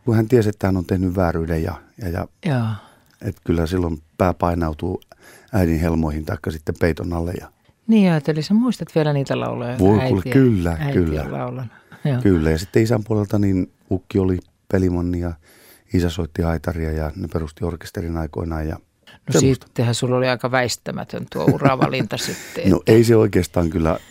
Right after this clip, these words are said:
Speaker 1: että kyllä se on ihan oma päätös ollut, ollut ja siihen on vaikuttanut ehkä kaikkein eniten Paavo Kiiski, joka oli mun opettaja tuolla kansakoulussa Lotilassa Lahdessa.
Speaker 2: Mm-hmm.
Speaker 1: Et hän oli semmoinen todellinen primusmoottori ja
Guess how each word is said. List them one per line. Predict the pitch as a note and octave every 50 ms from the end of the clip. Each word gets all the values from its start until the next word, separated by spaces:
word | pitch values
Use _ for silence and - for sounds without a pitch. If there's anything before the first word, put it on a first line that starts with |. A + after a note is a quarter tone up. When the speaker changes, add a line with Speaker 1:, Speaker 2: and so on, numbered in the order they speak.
| -
Speaker 1:
että | - - -
kyllä | - G#2+ G2
se | G2+
on | G2+ F#2 F#2
ihan | F2+ F2 E2
oma | E2+ E2+ E2 D#2
päätös | - - E2 E2 D2+ E2+ - F#2
ollut, | E2+ E2 D#2 D2+ - - _
ollut | - - F#2 D#2 D#2 D#2+ D#2
ja | D2+ - -
siihen | - - F2+ D#2+ D#2+ E2
on | D#2+
vaikuttanut | E2 F2 E2+ - - - - F2 E2+ - - _ _ - - - - - - _ _ _ _ _ -
ehkä | A#2 F#2 - - F2+
kaikkein | - F#2+ F#2 - - F#2 F2 E2+ F2
eniten | E2+ E2 D2+ - - F2+ D#2 D2+ - - - - A2 -
Paavo | F#2 E2 D#2+ E2+ E2+ -
Kiiski, | - F2 E2 - - - E2+ - - - -
joka | G2+ F2 - F2
oli | F2 E2
mun | D#2+ D#2+ D#2+
opettaja | D#2 D2+ - - - - F#2+ E2
tuolla | - - F2+ F#2 E2+
kansakoulussa | - F2 D#2+ D#2 D#2+ - E2+ E2+ E2 D#2+ - - - D#2+ _ -
Lotilassa | - F2 D#2+ - F2 E2 - - - - E2+
Lahdessa. | E2+ E2+ E2+ - - - - - - _ _ _ _ -
Speaker 2:
Mm-hmm. | F#3+ F#3 D#3+ E3+ A#3 A3+ G#3 D#3 - - _ _ _ -
Speaker 1:
Et | A2 F2+ - - - -
hän | G2 F2+ E2
oli | D#2+ D#2 D#2
semmoinen | - F2+ E2+ D#2+ D#2 D#2 D2 C#2+ - - _ _ _ _ _ _ _ -
todellinen | A2+ A2 G#2 G2 F2+ E2+ E2 D#2
primusmoottori | - F#2 F2+ E2+ D#2+ D2 - - F2+ D#2+ D#2 - - - E2 E2 D#2+
ja | D#2+ D2+